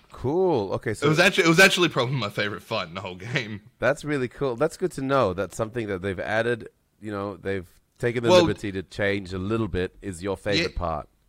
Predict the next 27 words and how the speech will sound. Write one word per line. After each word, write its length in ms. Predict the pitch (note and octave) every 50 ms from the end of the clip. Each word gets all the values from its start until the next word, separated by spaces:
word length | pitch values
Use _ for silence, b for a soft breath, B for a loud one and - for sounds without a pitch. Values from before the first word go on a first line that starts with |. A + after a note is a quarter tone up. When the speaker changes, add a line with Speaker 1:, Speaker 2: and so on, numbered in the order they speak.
| _ _ -
Speaker 2:
Well, 260 | - E3 E3+ D#3+ D3
supposedly 920 | - - D3 C#3 - F3+ F#3+ G#3+ G3+ F3+ F3 D3+ C#3 A#2+ A2+ A2 A2 A2+ A#2
they, 480 | G#2+ - C3+ B2 A#2+ A#2+ A#2 A2+ A2+
they 200 | G#2+ G2 A2 B2+
were 80 | A#2+ A#2+
doing 260 | B2+ C3 C3 C3 A#2+
this 160 | A2 G#2 - -
fight 360 | - C#3+ C3 A2+ G2+ G#2 -
and 80 | - G2+
they 60 | G#2
decided 420 | G2 F#2+ F#2+ - C3 A2+ A2+ G#2
to 60 | G#2+
have 160 | G#2 G#2+ G2+ G2
knife 280 | A#2 A2 G#2 G2+ -
parries 360 | - - A#2 A2 G#2 G2+ F#2+
in 100 | - G2+
this 140 | F#2 E2 -
fight. 400 | - - C3 A2+ F#2 F#2 F#2 - - _ B B B B B
And 120 | - A#2+ B2
then 20 |
after 300 | A#2+ A#2+ C#3 D3+ - D#3
realizing 480 | C3 B2+ C3+ B2+ B2 A#2+ A#2+ B2 B2 A2
it 80 | G2 E2+
worked 260 | G2 A2 C3 C3+ -
so 160 | - D#3 B2+ A2+
well, 200 | A2+ C3 D#3 E3+
they 180 | - C3 B2